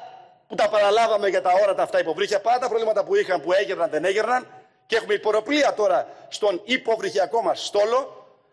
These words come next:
αλλά ταυτοχρόνως δίνουν και έξι υποβρύχια στους Τούρκους. Αυτή είναι η καλή στρατιωτική αγορά.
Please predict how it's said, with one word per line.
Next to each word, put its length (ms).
αλλά 220
ταυτοχρόνως 560
δίνουν 200
και 120
έξι 200
υποβρύχια 320
στους 120
Τούρκους. 440
Αυτή 320
είναι 120
η 120
καλή 360
στρατιωτική 580
αγορά. 540